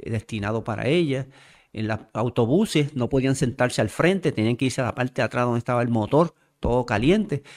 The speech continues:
Siempre tenían que ir tapadas. Bueno, increíble, una cosa, una cosa, pues, es su cultura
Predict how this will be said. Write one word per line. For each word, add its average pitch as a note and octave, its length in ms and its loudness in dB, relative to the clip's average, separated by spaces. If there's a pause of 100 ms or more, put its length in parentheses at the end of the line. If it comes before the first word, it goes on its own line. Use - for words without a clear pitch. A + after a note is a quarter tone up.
(100)
Siempre E3+ 440 4
tenían C#3 240 2
que C#3+ 100 0
ir C3+ 140 2
tapadas. D#3 520 2
Bueno, D3+ 380 0 (2250)
increíble, C3 500 4
una B2+ 160 2
cosa, D3 260 0
una C3 200 0
cosa, C#3+ 340 0
pues, A2 240 -2 (400)
es E3 160 6
su - 160 4
cultura B2+ 560 6